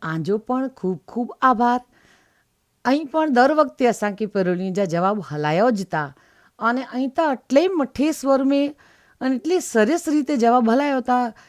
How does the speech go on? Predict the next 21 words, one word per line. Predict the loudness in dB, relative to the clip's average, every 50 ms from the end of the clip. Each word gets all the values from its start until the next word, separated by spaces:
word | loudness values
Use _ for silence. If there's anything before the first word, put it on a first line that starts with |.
| _ _ -4
કે | -2 0
જાણે | 2 4 4 2 2 -2
કે | -2 -2
એકડા | -2 0 0 0 0
માઈતર | 0 0 0 -2 -2 -4 -2 -2 -2 0 0
વે | 0 0
અને | 0 0 0 0
ઈ | -2 -2
છોકરે | -4 -6 -8 -6 -4 -4 -4 -4
કે | -2 -4 -6
સમજાઈંદા | -6 -4 -4 -4 -2 0 0 0 2 2 2 0
ન | 0 -2
વે, | -2 -4 -6 -10 -12 _ _ _ _ _ _ _ _ _ 0 2
એડી | 2 4 4
રીતે | 2 0 0 0 -2 -2
સરસ | -2 -4 -2 -2 -2 -2 -2 -2
મજા | 0 0 2 2 2 2
જો | 2 2 0 0
વિવરણ | 0 0 0 0 0 0 -2 -2
કરી, | 0 0 0 0 0 -2 -4 -8 _ _ _ _ _
સવિસ્તૃત | -8 0 2 4 4 4 2 0 -4 -6 -2 -2 0 0 -2